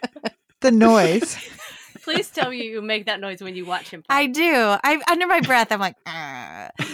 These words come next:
Speaker 3: But <laughs> I don't know. There's just something incredible about this new, this new, uh, new freshman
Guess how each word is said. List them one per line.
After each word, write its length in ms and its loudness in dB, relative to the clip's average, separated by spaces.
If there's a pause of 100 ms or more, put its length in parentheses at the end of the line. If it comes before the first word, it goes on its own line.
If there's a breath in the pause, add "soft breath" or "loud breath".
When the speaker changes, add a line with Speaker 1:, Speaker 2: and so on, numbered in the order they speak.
(100)
Speaker 3:
But 300 6
<laughs> 1500 -4
I 180 2
don't 220 -2
know. 300 2
There's 220 0
just 260 -4
something 640 -4
incredible 640 -4
about 340 -2
this 200 -12
new, 640 -6
this 280 -12 (120)
new, 580 -10 (120)
uh, 220 -12 (580)
new 880 -4
freshman 640 -4